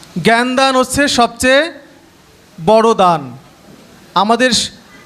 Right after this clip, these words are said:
বাংলাদেশের হিন্দুদের, সংখ্যালঘু হিন্দুদের যে সমস্ত সমস্যা রয়েছে আপনারা সবাই জানেন, যেহেতু কথা বলার সময় কম, সংক্ষেপে বলছি। আমাদের বাংলাদেশের হিন্দুদের যে সমস্যা রয়েছে,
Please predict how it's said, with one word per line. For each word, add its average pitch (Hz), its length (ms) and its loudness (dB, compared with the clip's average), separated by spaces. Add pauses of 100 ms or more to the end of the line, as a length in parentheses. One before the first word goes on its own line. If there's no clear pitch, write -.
(260)
বাংলাদেশের 240 680 0 (140)
হিন্দুদের, 233 480 0 (640)
সংখ্যালঘু 233 600 0
হিন্দুদের 233 520 0
যে 233 140 -2
সমস্ত 247 360 -2 (180)
সমস্যা 214 360 0
রয়েছে 202 380 2 (540)
আপনারা 226 380 0 (160)
সবাই 220 340 2
জানেন, 220 340 0 (480)
যেহেতু 208 380 0
কথা 220 300 0
বলার 233 360 0
সময় 233 260 2
কম, 233 260 0 (560)
সংক্ষেপে 220 460 0
বলছি। 196 440 0 (960)
আমাদের 233 320 2 (140)
বাংলাদেশের 254 580 -2
হিন্দুদের 254 580 0 (420)
যে 233 120 0 (120)
সমস্যা 240 420 0
রয়েছে, 254 360 0